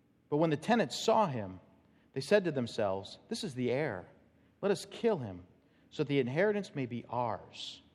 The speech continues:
And they threw him out of the vineyard and killed him. So the owner says, "I'll send my son." You get the imagery here. But what is their response? The key to this is, what did the tenants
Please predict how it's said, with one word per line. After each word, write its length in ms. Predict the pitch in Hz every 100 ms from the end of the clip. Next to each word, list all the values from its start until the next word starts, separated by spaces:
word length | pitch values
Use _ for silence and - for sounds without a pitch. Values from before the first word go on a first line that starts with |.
| _ _ _ _
And 80 | 127
they 140 | 120 - -
threw 260 | 185 226
him 200 | 147 120 -
out 140 | 143 156
of 80 |
the 80 | 131
vineyard 500 | 110 131 127 104 101
and 160 | 104 98
killed 280 | - 131 107
him. 120 | 92 - _ _ _ _ _ _ _ _ _ -
So 120 | 190
the 140 | 185
owner 220 | 233 233
says, 540 | - 170 233 277 - - -
"I'll 80 | 120
send 240 | - 147
my 160 | 156 175
son." 540 | - - 254 135 104 185
You 80 | 190
get 200 | 185 -
the 140 | 131
imagery 340 | 127 117 117
here. 320 | 107 143 240 240 - - - - _ _ _ _ _ _ _ _ _ - -
But 180 | 208 180
what 300 | 170 247 311
is 180 | 233 202
their 160 | 220
response? 640 | 220 226 - 254 208 143 -
The 120 | 175
key 760 | - - 294 269 190 202 -
to 80 | 214
this 240 | 156 131 165
is, 100 | 147
what 160 | 165
did 100 | 226
the 60 | 254
tenants 480 | - 175 165 170